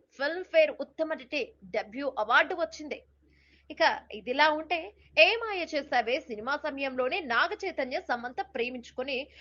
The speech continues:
రెండు వేల పదిహేడులో గోవాలో హిందూ క్రిస్టియన్ సాంప్రదాయాల ప్రకారం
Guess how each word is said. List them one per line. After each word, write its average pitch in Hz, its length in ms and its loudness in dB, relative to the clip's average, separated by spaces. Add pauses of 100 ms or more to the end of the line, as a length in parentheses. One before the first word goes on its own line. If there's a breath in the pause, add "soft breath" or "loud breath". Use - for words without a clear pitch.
(140 loud breath)
రెండు 320 240 6
వేల 403 140 2
పదిహేడులో 330 760 -2 (100)
గోవాలో 330 760 2
హిందూ 339 280 -4
క్రిస్టియన్ 277 640 -6
సాంప్రదాయాల 247 680 -6
ప్రకారం 339 540 -6